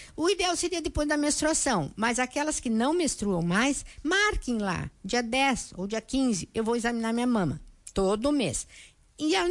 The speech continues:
então ela faz, faz isso, ela palpa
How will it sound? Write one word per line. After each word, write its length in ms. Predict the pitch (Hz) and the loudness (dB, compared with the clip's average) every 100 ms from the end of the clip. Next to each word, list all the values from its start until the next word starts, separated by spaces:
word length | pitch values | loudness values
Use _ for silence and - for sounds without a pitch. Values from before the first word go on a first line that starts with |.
| 349 | 0
então 240 | 277 285 294 | -2 0 2
ela 180 | 294 | 2
faz, 340 | 277 285 262 - | 0 -2 -4 -8
faz 300 | - 269 285 | -2 -2 0
isso, 280 | 277 208 - | 0 -2 -2
ela 200 | 139 - - | -6 -8 -8
palpa 640 | - 202 196 254 - 403 | 0 2 2 0 0 -2